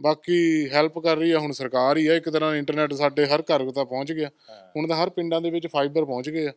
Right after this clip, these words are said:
Speaker 2: ਹਾਂ।
Speaker 1: ਜ਼ਿਆਦਾਤਰ ਅਸੀਂ ਫਾਈਬਰ ਕਨੈਕਸ਼ਨ ਹੀ ਲਗਾਏ ਹੋਏ ਆ ਹਰ ਜਗ੍ਹਾ।
Speaker 2: ਹਾਂ।
Speaker 1: ਸੋ ਕੋਈ ਦਿੱਕਤ
Speaker 2: ਤਾਂ
Speaker 1: ਆਉਂਦੀ
Speaker 2: ਬਾਹਰੋਂ
Speaker 1: ਨਹੀਂ
Speaker 2: ਬੈਠੇ
Speaker 1: ਕਿਸੇ
Speaker 2: ਦੇਖਦੇ ਰਹਿੰਦੇ ਹੋਣਗੇ।
Speaker 1: ਹਾਂ, ਉਹਦੇ
Speaker 2: ਅੱਛਾ
Speaker 1: ਵਿੱਚ
Speaker 2: ਬਾਈ, ਇਹ ਬਾਹਰੋਂ ਤਾਂ ਬੜਾ ਵਧੀਆ ਤੁਸੀਂ ਮੇਨਟੇਨ ਕੀਤਾ, ਇੱਕ ਵਾਰ ਅੰਦਰ ਵੀ ਚੱਲੀਏ ਨਾਲੇ ਦੇਖ ਲੈਂਦੇ ਆ ਕਿ ਕਿਵੇਂ ਤੁਸੀਂ ਇਹ ਫਿਰ ਕਿੰਨੇ, ਇਹ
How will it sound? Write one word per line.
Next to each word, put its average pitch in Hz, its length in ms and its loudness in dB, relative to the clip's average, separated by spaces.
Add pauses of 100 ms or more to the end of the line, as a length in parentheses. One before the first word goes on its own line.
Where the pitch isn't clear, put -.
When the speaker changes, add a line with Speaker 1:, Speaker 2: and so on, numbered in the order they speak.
(140)
Speaker 2:
ਹਾਂ। - 220 -20
Speaker 1:
ਜ਼ਿਆਦਾਤਰ 151 420 2
ਅਸੀਂ 156 140 -4
ਫਾਈਬਰ 147 320 -2
ਕਨੈਕਸ਼ਨ 147 380 -6
ਹੀ 139 80 -6
ਲਗਾਏ 113 280 -4
ਹੋਏ 120 200 -6
ਆ 123 100 -6
ਹਰ 127 60 -8
ਜਗ੍ਹਾ। 123 240 -10
Speaker 2:
ਹਾਂ। - 320 -20 (520)
Speaker 1:
ਸੋ - 160 -12 (420)
ਕੋਈ 143 140 -10
ਦਿੱਕਤ 131 200 -14
Speaker 2:
ਤਾਂ 131 200 -10
Speaker 1:
ਆਉਂਦੀ 123 60 -10
Speaker 2:
ਬਾਹਰੋਂ 131 160 -10
Speaker 1:
ਨਹੀਂ 117 60 -12
Speaker 2:
ਬੈਠੇ 113 140 -12
Speaker 1:
ਕਿਸੇ 139 140 -8
Speaker 2:
ਦੇਖਦੇ 127 220 -4
ਰਹਿੰਦੇ 123 200 -6
ਹੋਣਗੇ। 107 280 -8
Speaker 1:
ਹਾਂ, 98 60 -6
ਉਹਦੇ 160 320 -10
Speaker 2:
ਅੱਛਾ 165 140 -2
Speaker 1:
ਵਿੱਚ 165 40 0
Speaker 2:
ਬਾਈ, 190 220 2 (300)
ਇਹ 165 100 -4
ਬਾਹਰੋਂ 143 320 2
ਤਾਂ 165 300 -2
ਬੜਾ 127 220 -2
ਵਧੀਆ 127 260 -6
ਤੁਸੀਂ 147 200 -12
ਮੇਨਟੇਨ 131 360 -8
ਕੀਤਾ, 131 380 -2
ਇੱਕ - 140 -10
ਵਾਰ 143 220 -2
ਅੰਦਰ 135 200 -6
ਵੀ 180 60 -4
ਚੱਲੀਏ 165 260 -2
ਨਾਲੇ 147 180 -2
ਦੇਖ 131 240 -2
ਲੈਂਦੇ 139 220 0
ਆ 147 40 -2
ਕਿ 143 120 -8
ਕਿਵੇਂ 143 260 -4
ਤੁਸੀਂ 151 360 -8
ਇਹ 170 160 0
ਫਿਰ 180 340 0 (100)
ਕਿੰਨੇ, 165 480 -4
ਇਹ 147 280 -2